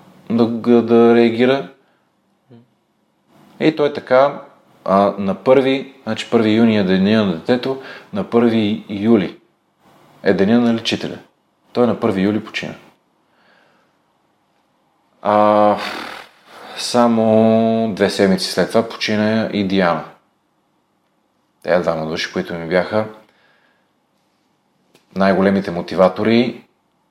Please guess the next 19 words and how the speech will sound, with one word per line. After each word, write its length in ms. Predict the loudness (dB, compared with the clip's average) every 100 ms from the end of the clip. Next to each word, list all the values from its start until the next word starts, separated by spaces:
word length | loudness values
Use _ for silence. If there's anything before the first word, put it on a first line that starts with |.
| _ _ _ _ _ _ _ _ _ _ _ _
хората, 420 | _ -2 -2 -2 -4
които 600 | -4 0 2 2 2 -6 -16 -16 -16 -14
в 80 |
такива 320 | -14 -2 -2 2
тежки 300 | 0 0 -2
моменти 420 | 0 0 0 0
винаги, 680 | 2 2 2 2 4 2 2
а, 340 | 2 4 2 0 -8 -20 _ _
просто 240 | -2 -2 0
да 140 | -2
постоя 380 | -4 -6 -4 -4
покрай 360 | -6 -4 -4 0
тях. 380 | -2 -2 -6 -20 _ _ _ _ _ _ _ _
А, 420 | -6 0 0 0 0
аз 220 | -2 -2
някак 260 | -4 -4 -8
се 320 | -12 -4 -2
връщаше 440 | 0 0 -2 -4
надеждата. 680 | -2 0 0 0 -2 -2 -2